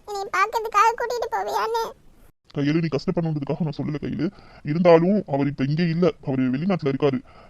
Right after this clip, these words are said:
Speaker 2: ஆ, வெளிநாட்டுல வச்சுதான் அவரை ட்ரீட்மெண்ட் பண்ணிக்கிட்டு இருக்காங்க. எங்கன்னு தெரியல, எந்த நாட்டுல தெரியல. ஆனா அவங்க வெளிநாட்டுல வச்சுதான் ட்ரீட்மெண்ட் பண்றோம் அப்படின்னு சொல்லி, ஆ, பாலத்தை தான் சொல்லிட்டு இருந்தாரு. ஆ, அதுக்கப்புறம் நம்ம என்ன செய்யறது?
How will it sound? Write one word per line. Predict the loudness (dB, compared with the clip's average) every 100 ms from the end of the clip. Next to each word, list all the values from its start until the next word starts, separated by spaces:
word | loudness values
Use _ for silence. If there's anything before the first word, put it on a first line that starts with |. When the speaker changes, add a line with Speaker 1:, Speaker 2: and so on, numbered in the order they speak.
| -4
Speaker 2:
ஆ, | -2 0 0
வெளிநாட்டுல | 0 0 0 -2
வச்சுதான் | 2
அவரை | 2 2
ட்ரீட்மெண்ட் | -2 -4 -4
பண்ணிக்கிட்டு | -4 -6 -4
இருக்காங்க. | -4 -4
எங்கன்னு | -6 -8 -4 -2 0 -2
தெரியல, | 0
எந்த | -2 -2
நாட்டுல | -4 -6
தெரியல. | -6 -6 -4
ஆனா | -4
அவங்க | -2
வெளிநாட்டுல | -4 -4 -4
வச்சுதான் | -4 -6
ட்ரீட்மெண்ட் | -6 -6
பண்றோம் | -6 -4 -4
அப்படின்னு | -4 -6
சொல்லி, | -6 -8 -10 -16 -12 -4
ஆ, | -2 -2 0
பாலத்தை | 0 0 -4
தான் | -4
சொல்லிட்டு | -6 -6 -6
இருந்தாரு. | -6 -6 -6 -10 -20 -20 -20 -16 -4
ஆ, | -2 0
அதுக்கப்புறம் | 0 0 2 4
நம்ம | 4
என்ன | 2
செய்யறது? | 2 2 4 2